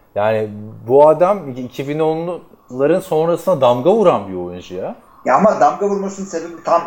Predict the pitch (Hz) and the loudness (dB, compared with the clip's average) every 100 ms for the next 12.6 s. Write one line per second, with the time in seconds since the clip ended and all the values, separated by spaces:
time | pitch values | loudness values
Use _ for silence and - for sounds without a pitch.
0 | - 147 170 185 190 190 220 202 202 262 | -6 -2 -2 0 0 0 2 2 4 2
1 | - - - 135 151 185 214 202 131 156 | -2 -6 -10 -6 -4 -2 -4 -6 -10 -10
2 | 156 196 180 170 190 185 170 208 202 214 | -8 -2 0 0 -2 -4 0 0 0 0
3 | 202 185 - 214 196 214 190 175 214 208 | 4 2 0 -8 -4 -2 -2 -2 -4 0
4 | 202 202 208 143 - _ _ _ _ _ | 0 0 -4 -6 -10 _ _ _ _ _
5 | _ _ _ _ _ _ _ _ _ _ | _ _ _ _ _ _ _ _ _ _
6 | _ - 107 123 107 135 147 135 196 - | _ -6 -2 0 0 0 0 -2 -6 -18
7 | _ _ _ _ _ _ - 120 220 214 | _ _ _ _ _ _ -2 4 6 6
8 | 131 160 165 - 156 175 180 226 240 233 | 4 0 0 4 6 6 4 2 2 0
9 | 147 131 123 156 180 190 220 214 208 214 | -2 -2 0 6 8 6 2 4 6 6
10 | 214 208 208 214 190 254 240 240 254 226 | 6 6 8 8 8 4 2 0 2 0
11 | 165 - 226 - 208 208 202 226 220 220 | -2 -4 -10 -4 0 2 2 0 0 0
12 | 180 175 180 143 202 202 | 0 2 -2 -4 -8 -10